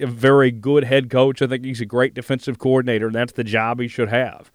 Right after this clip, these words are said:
Um, sorry, Will, but that's just how it is. One more thing before we go here on today's Jones Report. Do want to talk, uh, some N B A real quick, some moves that are going on. Um, the big one of that being Chris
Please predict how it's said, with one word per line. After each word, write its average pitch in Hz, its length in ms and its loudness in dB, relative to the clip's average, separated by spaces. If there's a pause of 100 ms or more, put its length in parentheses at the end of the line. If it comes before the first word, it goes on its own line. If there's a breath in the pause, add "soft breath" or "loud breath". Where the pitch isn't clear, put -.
(500 soft breath)
Um, 95 640 -4 (1080)
sorry, 143 340 2
Will, 113 340 2
but 123 140 -6 (180)
that's 127 160 -8
just 135 180 2
how 139 160 6
it 147 240 -2
is. - 240 -20
One 285 180 8
more 247 160 10
thing 202 320 4
before 170 300 2
we 147 120 6
go 110 580 4
here 139 340 4
on 131 220 2
today's 123 380 4
Jones 131 360 0
Report. 113 520 -4
Do 175 120 2
want 175 240 -2
to - 40 -20
talk, 151 300 -2
uh, 139 220 4
some 135 200 -4
N 143 100 0
B 131 160 0
A 131 100 4
real 123 180 0
quick, 127 340 0
some 120 180 -12
moves 135 380 -2
that 123 120 -2
are 120 60 -2
going 123 280 0
on. 127 380 -2 (500 soft breath)
Um, 120 720 -2
the 127 100 -10
big 139 200 2
one 139 220 0
of 123 100 -4
that 127 320 0 (100)
being 117 340 -2
Chris - 300 -4